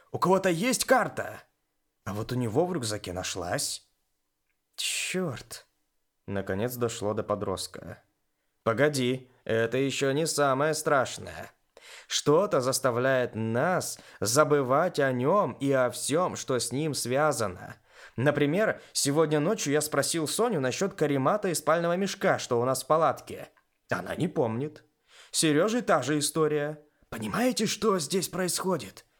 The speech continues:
Я вот лично ни хрена не понимаю. В тот момент было слышно, как у каждого шевелятся шестеренки, даже у юной Магинессы.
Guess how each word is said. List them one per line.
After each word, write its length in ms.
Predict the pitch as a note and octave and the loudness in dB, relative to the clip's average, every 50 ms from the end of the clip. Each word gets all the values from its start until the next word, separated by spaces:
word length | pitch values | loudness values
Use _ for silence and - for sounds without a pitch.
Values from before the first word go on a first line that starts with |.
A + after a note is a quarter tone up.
| _ _ _ _ - - - | _ _ _ _ -16 -6 -4
Я 220 | D#3+ D#3 G3 G#3+ | 2 4 6 6
вот 200 | G3 G3+ G3+ E3 | 6 4 0 0
лично 400 | C#3+ D#3+ G3 F3+ - - F#3+ G3+ | -2 -2 -2 -2 -2 0 0 0
ни 120 | F#3 G3 | 0 0
хрена 360 | F3+ - E3+ G3 A3+ G3+ F3 C#3 | -2 -2 0 0 2 2 2 0
не 100 | C3+ B2+ | 0 -2
понимаю. 540 | B2 B2 B2+ A#2+ A#2 A2 G#2 F2+ E2 E2+ - _ _ _ _ _ _ _ _ _ _ _ _ _ _ _ | -2 -2 -2 0 0 -2 -2 -2 -6 -10 -14 _ _ _ _ _ _ _ _ _ _ _ _ _ _ _
В 120 | _ - | _ -4
тот 220 | - A#2 C3+ - - | 0 0 0 0 0
момент 520 | C3+ B2+ A2 G2+ G2+ A2 A#2+ B2 A2+ G2+ | -2 -2 -2 -2 -2 -2 -2 -2 -2 -2
было 240 | F#2+ A2+ A2+ A2+ A2 | -2 -2 0 0 -2
слышно, 760 | G#2 - - A2 C3+ D3+ C#3 - - - - - - A2 - _ - - - - | -4 -4 -6 -6 -4 -4 -6 -8 -10 -12 -14 -14 -16 -16 -18 _ -20 -20 -20 -6
как 220 | - C3 B2+ B2 - | 0 2 2 2 2
у 120 | B2 A#2 | -2 -2
каждого 560 | A#2 - A2 A2+ A#2+ B2+ A#2+ A#2 A#2+ A#2+ A#2 | 0 0 2 2 2 2 0 -2 -2 -2 -2
шевелятся 600 | A2+ - - G2 F#2 G2 G2+ G2+ G2+ G2 - - G#2 | -2 -4 -4 -4 -2 -2 -2 -2 -2 -4 -4 -6 -6
шестеренки, 920 | - - G#2+ - - - A2 G#2+ G#2+ G2 F2+ E2+ F2 - E2 - - - _ - - - - | -6 -6 -8 -8 -4 -4 -4 -2 -2 -2 -4 -6 -8 -12 -16 -16 -18 -18 _ -20 -20 -20 -10
даже 360 | - F3+ A3 A3+ G#3 F3+ G3+ G#3 | -2 0 0 0 0 0 0 0
у 80 | G#3 | 0
юной 600 | G#3 G3 G#3+ A3+ A3 G#3 G#3 G#3 G3+ G3+ F#3 - - | -2 -2 -2 -2 -2 0 0 0 0 -2 -4 -4 -6
Магинессы. 1080 | F#3+ G3 G3+ F#3+ F3 G3 G3 F#3+ F#3 F3+ D#3+ B2 - - - - - - - - | -6 -4 -4 -2 -2 -2 -2 0 0 0 0 -2 -2 -4 -6 -8 -10 -12 -14 -18